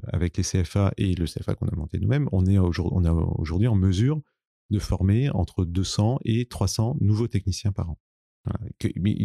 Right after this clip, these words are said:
c'est une formation qu'on a montée nous-mêmes à partir de zéro. C'est un formidable succès, mais on a encore beaucoup de travail parce que si on atteint nos, nos objectifs, il faudra que quelque part on double en moins de dix ans notre capacité de,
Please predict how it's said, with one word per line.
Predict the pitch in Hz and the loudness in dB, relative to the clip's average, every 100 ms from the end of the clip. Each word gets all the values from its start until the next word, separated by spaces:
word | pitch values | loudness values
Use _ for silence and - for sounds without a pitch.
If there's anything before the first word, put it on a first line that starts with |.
| 101 | -2
c'est | 104 117 | -2 0
une | |
formation | 117 117 120 160 | 0 0 0 0
qu'on | - | 2
a | 101 | 4
montée | 95 98 135 147 - | 4 2 -2 0 2
nous-mêmes | 98 104 127 | 2 4 2
à | 107 | 0
partir | 92 - | -2 -2
de | 87 | -2
zéro. | 87 123 170 _ | -2 -2 -4 _
C'est | - | 0
un | 92 | 2
formidable | - 98 98 95 85 | 4 4 4 4 2
succès, | 87 - - 160 202 _ _ - | -2 -4 -2 -2 -2 _ _ 0
mais | 110 | 4
on | 120 | 4
a | 107 | 4
encore | 98 165 139 | 2 0 -2
beaucoup | 117 127 | -2 -2
de | |
travail | - 131 110 104 | -2 0 0 0
parce | 85 - | -4 -2
que | 95 90 | 0 0
si | 92 - - 113 110 107 _ | -2 -4 -2 0 0 -2 _
on | - 90 | -2 2
atteint | 101 104 117 104 - _ _ _ - | 2 4 2 2 -2 _ _ _ -6
nos, | 92 90 | 0 2
nos | 90 90 | 4 2
objectifs, | 90 80 92 - 170 | 2 0 -2 -2 -4
il | 90 | -4
faudra | - 95 110 113 | -2 0 0 0
que | 104 | -2
quelque | - 92 95 | -2 -4 -2
part | 139 135 | -2 0
on | 92 | 2
double | 98 180 143 82 82 _ _ _ _ | 2 2 0 -4 -8 _ _ _ _
en | - 90 | -6 0
moins | 90 120 | 2 4
de | 110 | 2
dix | 98 101 | 2 0
ans | 147 | 2
notre | 120 - 98 | 2 0 -2
capacité | - 120 110 - - 139 160 _ - | -2 -2 -2 -4 -4 -4 -4 _ -4
de, | 98 | -4